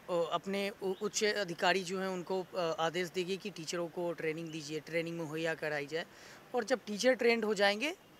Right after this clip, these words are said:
तो अपने आप सब सही हो जाएगा। वैसे जहाँ तक देखा जाए, अभी सरकार को इतना जल्दी नहीं लाना चाहिए था,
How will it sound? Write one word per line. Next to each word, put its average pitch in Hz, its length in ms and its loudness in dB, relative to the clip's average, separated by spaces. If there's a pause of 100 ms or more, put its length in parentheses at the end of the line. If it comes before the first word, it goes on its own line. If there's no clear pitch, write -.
(280)
तो 226 80 4
अपने 240 360 4
आप 220 180 6
सब 226 240 2 (580)
सही 214 220 4
हो 196 120 4
जाएगा। 180 440 4 (280)
वैसे 190 220 2
जहाँ 180 260 4
तक 208 140 0
देखा 214 280 4
जाए, 226 280 4 (120)
अभी 180 200 2
सरकार 196 380 2
को 214 100 -2
इतना 202 200 -2
जल्दी 185 260 -2
नहीं 175 180 -2
लाना 175 220 0
चाहिए 165 280 -4
था, 220 140 -6